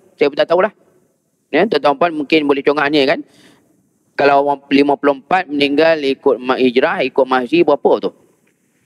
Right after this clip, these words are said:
Congak mudah, tuan Imam Syafi'i kalau ikut kalender orang putih kita ni, lebih kurang lima puluhan dia meninggal, eh, awal lima puluhan. Enggak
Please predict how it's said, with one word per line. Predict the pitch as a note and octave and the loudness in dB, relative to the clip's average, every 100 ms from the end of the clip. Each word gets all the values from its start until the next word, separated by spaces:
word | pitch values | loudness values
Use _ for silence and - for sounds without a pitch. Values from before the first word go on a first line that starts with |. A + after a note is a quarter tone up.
| _ _ - - | _ _ -20 -4
Congak | E3 F#3+ G3+ | -2 0 0
mudah, | G3+ G#3+ F3+ | 0 0 0
tuan | G3+ F#3+ | -2 -2
Imam | F#3+ | -2
Syafi'i | F3 F3 F#3 | 0 0 -2
kalau | G3 F3 | -2 0
ikut | E3+ F#3+ | 0 2
kalender | D#3+ D#3+ E3 F3+ | 2 0 0 0
orang | D#3+ | 2
putih | D3 - D#3+ | 0 0 0
kita | D3 D3 C#3 C3+ | 0 0 0 0
ni, | D#3+ | -2
lebih | C#3+ C#3+ | -2 0
kurang | D#3+ E3 C3 | 2 0 0
lima | C3+ C#3+ | 0 0
puluhan | C3+ C#3 C#3+ D3+ | 0 0 0 -2
dia | A#2+ | -4
meninggal, | A2+ A2+ A2+ | -6 -4 -2
eh, | A#2 | 0
awal | G#2 B2+ C3 | 2 2 0
lima | A#2+ | -2
puluhan. | G2+ A2+ G2+ | -2 0 -2
Enggak | F#2+ A2 | -4 -4